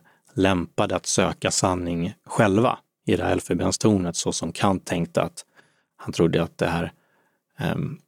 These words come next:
förmågan att res-, resonera och så där var nästan som en gåva från Gud. Och, eh, vad, och det är ju otroligt att vi kan göra det, men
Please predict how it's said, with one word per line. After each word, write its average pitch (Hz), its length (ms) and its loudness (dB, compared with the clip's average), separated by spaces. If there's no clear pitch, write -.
förmågan 90 720 4
att - 280 -6
res-, - 380 -2
resonera 92 600 0
och 87 80 0
så - 100 -2
där 92 140 0
var 92 140 -2
nästan 85 300 -4
som 85 200 -2
en 80 140 -8
gåva 82 380 -2
från 90 260 -4
Gud. 90 380 2
Och, - 260 -10
eh, 87 140 -2
vad, 95 540 -4
och 87 160 -4
det 87 80 -4
är 95 80 4
ju 107 180 6
otroligt 95 600 -2
att - 120 -8
vi 87 80 -2
kan 90 200 -6
göra 92 280 2
det, 95 140 0
men 90 300 -2